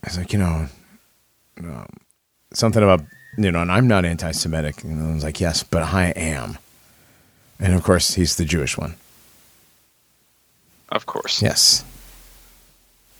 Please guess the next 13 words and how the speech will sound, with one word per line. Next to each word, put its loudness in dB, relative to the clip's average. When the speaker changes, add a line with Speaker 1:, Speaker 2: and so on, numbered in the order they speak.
Speaker 1:
I -4
always -6
got 2
like, 0
<laughs> -12
"Ha, 2
ha, -6
ha." -14
Yeah, -2
it's -8
really 0
funny -2
there. 0